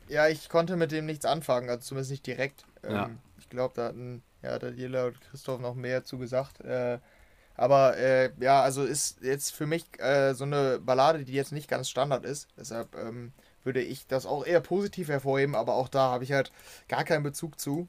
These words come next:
Speaker 1: Ähm, kann ich nur aus der aktuellen, äh, aus meinem aktuellen Ge-, Musikgeschmack, äh, betrachten. Äh, damals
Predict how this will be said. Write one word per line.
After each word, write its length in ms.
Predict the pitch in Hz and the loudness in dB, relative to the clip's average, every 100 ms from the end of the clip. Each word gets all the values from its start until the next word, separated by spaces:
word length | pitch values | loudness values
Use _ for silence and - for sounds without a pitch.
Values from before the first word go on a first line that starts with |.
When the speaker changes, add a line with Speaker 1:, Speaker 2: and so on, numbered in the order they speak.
| _ - | _ -4
Speaker 1:
Ähm, 420 | 127 127 123 123 - | -2 -2 -4 -14 -10
kann 140 | 123 131 | -8 -6
ich 100 | 131 | -2
nur 200 | 151 151 | 2 2
aus 120 | 143 | 0
der 120 | 127 | -4
aktuellen, 680 | 139 - 131 135 139 139 120 | -4 -4 0 0 0 -2 -6
äh, 340 | 110 123 123 - | -4 -4 -4 -10
aus 160 | - | -8
meinem 160 | 139 123 | -8 -6
aktuellen 480 | 127 - 123 135 131 | -8 -8 -4 -4 -4
Ge-, 80 | 131 | -6
Musikgeschmack, 760 | 131 127 131 139 139 131 - | -4 -6 -6 -8 -4 -4 -4
äh, 200 | 113 123 | -2 -2
betrachten. 560 | 139 - 123 127 156 156 - - - - | -2 -6 -8 -8 -12 -14 -16 -20 -20 -12
Äh, 240 | - 117 | -6 -4
damals 580 | 113 123 143 135 127 - | 0 0 4 2 0 -12